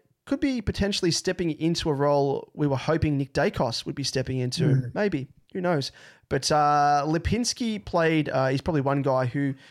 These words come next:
Speaker 1: whose role he's kind of taken in the midfield. He did play a bit more time in the forward pocket, uh, and now with Lipinski out with a shoulder
Speaker 2: Yeah.
Speaker 1: injury,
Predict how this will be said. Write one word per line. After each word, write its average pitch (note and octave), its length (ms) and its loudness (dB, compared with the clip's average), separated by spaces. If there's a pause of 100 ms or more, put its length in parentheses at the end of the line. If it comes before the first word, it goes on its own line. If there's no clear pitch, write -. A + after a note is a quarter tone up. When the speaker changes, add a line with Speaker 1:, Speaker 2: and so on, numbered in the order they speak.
Speaker 1:
whose D#3 160 2
role D3 240 4
he's D3 80 2
kind D3 180 -2
of C3 80 -4
taken D3 320 -2
in C3+ 60 2
the C3 160 0
midfield. C#3 380 0
He E3 100 0
did G#3 180 -2
play G3 180 0
a D#3+ 40 2
bit E3+ 140 -2
more D#3 160 2
time C#3+ 400 0 (400)
in F3 100 2
the E3+ 80 0
forward C#3+ 320 2
pocket, - 460 -2 (340)
uh, C3 420 2
and C#3+ 120 2
now D#3+ 180 4
with D3+ 140 2
Lipinski D3 480 -2
out C3+ 180 2
with C#3 100 -4
a C3+ 40 -4
shoulder - 380 6
Speaker 2:
Yeah. C3 60 4
Speaker 1:
injury, D#3+ 420 2